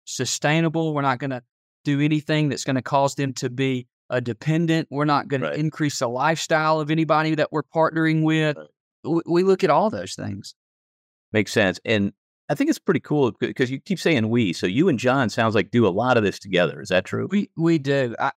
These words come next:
Speaker 1: I don't have the same problems other people do because of the partner that I got, the wife that I got, and the business partner that I got,
Speaker 2: Yeah.
Speaker 1: and, and his wife. I could walk in tomorrow and say, "John, I just gave our company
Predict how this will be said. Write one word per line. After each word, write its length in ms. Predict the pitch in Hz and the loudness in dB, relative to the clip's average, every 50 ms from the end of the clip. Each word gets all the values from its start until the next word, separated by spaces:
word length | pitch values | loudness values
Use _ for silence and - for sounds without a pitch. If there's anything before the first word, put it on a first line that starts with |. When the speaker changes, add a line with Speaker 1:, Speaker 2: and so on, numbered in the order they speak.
| _ _ _ | _ _ _
Speaker 1:
I 160 | - 156 190 | 0 2 2
don't 200 | 202 202 180 151 | 4 4 2 2
have 160 | 151 156 147 135 | 2 0 0 0
the 60 | 127 | -2
same 260 | - - 139 139 127 | -2 -2 -2 -2 0
problems 280 | - 139 131 131 127 123 | 2 2 2 2 2 0
other 160 | 127 120 113 | -2 -2 -4
people 300 | - - 127 110 110 113 | -6 -6 -6 -4 -4 -4
do 220 | 110 120 120 117 | -4 -2 -2 -2
because 240 | 110 120 - 123 113 | -2 -4 -4 -4 -4
of 60 | 110 | -4
the 60 | 107 - - | -6 -6 -2
partner 260 | - 110 - - 110 | 0 0 0 0 -2
that 120 | 113 107 90 | -4 -4 -4
I 60 | 104 | -4
got, 280 | 113 110 104 104 - - _ _ | -6 -6 -6 -8 -8 -12 _ _
the 100 | - 123 | -6 -2
wife 280 | 120 127 135 143 139 - | 2 2 2 2 2 0
that 100 | 160 151 | 0 2
I 100 | 151 151 | 2 2
got, 280 | 143 156 151 151 147 - - | 2 2 2 2 0 -2 -4
and 120 | 127 123 | -6 -6
the 60 | 120 113 | -6 -6
business 300 | 104 117 107 117 113 - | -6 -6 -6 -6 -8 -8
partner 240 | - 120 92 80 110 110 | -4 -4 -4 -4 -4 -6
that 40 | 110 | -8
I 60 | 110 | -6
got, 80 | 113 85 | -2 2
Speaker 2:
Yeah. 180 | 92 101 107 120 156 160 | 2 2 4 4 2 0
Speaker 1:
and, 120 | 156 147 - _ _ _ _ _ | -2 -2 -6 _ _ _ _ _
and 200 | - 165 170 170 | -2 0 0 2
his 220 | 151 156 143 127 117 | 2 0 0 -2 -2
wife. 340 | 120 120 117 113 113 107 - _ _ _ _ _ _ _ _ _ _ - | -2 -2 -2 -2 -2 -4 -10 _ _ _ _ _ _ _ _ _ _ -2
I 140 | - 170 196 | 0 0 2
could 160 | 196 - 180 147 | 2 2 0 2
walk 320 | 143 151 156 151 143 - | 4 4 4 4 2 2
in 120 | 147 143 139 | 0 0 0
tomorrow 500 | 135 127 127 127 127 123 120 117 117 113 | 2 0 0 0 0 0 0 -2 -4 -4
and 100 | 113 110 | -6 -4
say, 160 | - 135 127 | -4 -4 -4
"John, 440 | 120 120 139 139 139 139 131 127 120 _ _ _ _ _ _ _ _ _ _ _ _ - | -2 -2 -2 0 0 -2 -2 -4 -8 _ _ _ _ _ _ _ _ _ _ _ _ 0
I 120 | 143 160 | 0 2
just 280 | 156 160 151 131 117 113 | 2 2 0 0 -2 -2
gave 340 | 131 131 135 139 143 135 | 0 2 2 2 2 2
our 160 | 131 131 117 117 | 0 0 -2 -2
company 640 | - - 135 127 120 110 120 110 113 110 110 104 | -2 -2 -2 -2 0 -2 -4 -4 -4 -4 -6 -8